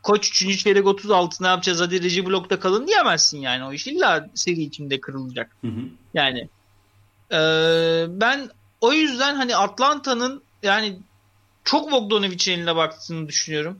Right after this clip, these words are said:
Speaker 1: bu seri özelinde. Yani birçok şeyi yönetmesi lazım. Yani Atlanta için M S G gibi bir sert ortama gidecekler. Medyanın şeyi çok yüksek, hype'ı çok yüksek. New York'a kaç sene sonra, sekiz sene sonra ilk kez playoff yapıyorlar. Yani Atlanta'nın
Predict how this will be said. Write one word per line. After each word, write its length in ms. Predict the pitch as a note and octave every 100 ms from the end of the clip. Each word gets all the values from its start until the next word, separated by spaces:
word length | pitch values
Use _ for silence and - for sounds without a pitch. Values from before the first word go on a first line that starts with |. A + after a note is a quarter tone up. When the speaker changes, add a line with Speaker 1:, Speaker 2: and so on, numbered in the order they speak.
| _ -
Speaker 1:
bu 180 | F3
seri 300 | E3 E3+ E3
özelinde. 480 | D#3 D3 D3 C#3+ D3
Yani 480 | D3+ D3+ D3+ D3+ D3 - - - _
birçok 320 | G3 F#3+ C4 -
şeyi 180 | A3
yönetmesi 560 | F#3 D#3+ D3+ D3 B2+ C3+
lazım. 520 | B2+ B2+ C#3+ A3+ B3 _ _ _ _ _ _ -
Yani 280 | B3+ B3
Atlanta 540 | G#3 G#3+ C#4+ D4+ C#4+ C#4+
için 420 | C4 - C#4 B3+ - - - -
M 280 | A#3+ B3 B3
S 200 | - C4
G 60 |
gibi 220 | A#3 B3
bir 40 | A3+
sert 380 | - A#3+ B3 B3
ortama 340 | A#3+ A#3+ A#3
gidecekler. 800 | A3 G#3 A#3 A#3+ A#3 A#3 A#3 A3+ - - _ _ _
Medyanın 520 | F3+ G3+ G3+ A3+ A#3 A#3+
şeyi 340 | - A3+ A3+
çok 240 | B3 A3
yüksek, 580 | A#3 A3+ - A#3 A#3 -
hype'ı 320 | G#3+ G#3 G#3
çok 220 | G3+ A#3 A3+
yüksek. 420 | A3+ - A#3+ A3
New 120 | A3
York'a 420 | A3+ A3 A3 A3+
kaç 180 | A#3 A3
sene 260 | - A3 G#3+
sonra, 380 | G#3+ G#3 G#3
sekiz 300 | G3+ A3 G3+
sene 160 | A#3 A3
sonra 220 | A3+ G#3
ilk 120 | G#3
kez 180 | G#3+ G3+
playoff 280 | G#3+ G3+ G3
yapıyorlar. 420 | F#3 F#3+ F#3 F#3
Yani 240 | F#3 G3+ G3
Atlanta'nın 760 | G3 G3 B3 B3+ B3+ B3+ B3+